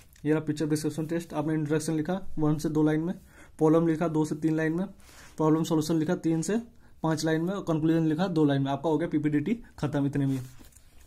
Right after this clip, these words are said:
लेकिन फ्रेंड्स, आपको यहीं खत्म नहीं करना, ठीक है। और अच्छा,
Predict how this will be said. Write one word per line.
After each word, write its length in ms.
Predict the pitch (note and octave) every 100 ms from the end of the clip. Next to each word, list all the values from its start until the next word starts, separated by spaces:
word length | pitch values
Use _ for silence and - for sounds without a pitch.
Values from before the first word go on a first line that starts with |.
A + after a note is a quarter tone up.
| - -
लेकिन 220 | C#3 D#3
फ्रेंड्स, 260 | E3 D#3+ D3
आपको 220 | D3 E3
यहीं 160 | D#3
खत्म 200 | D#3 D#3
नहीं 120 | E3 D#3+
करना, 280 | D#3+ E3 F3+ - -
ठीक 120 | C#3+ D#3
है। 180 | D3 - - - - - - - D#3
और 420 | D3 D3 C#3+ - - - - - -
अच्छा, 300 | D3 F3 D3+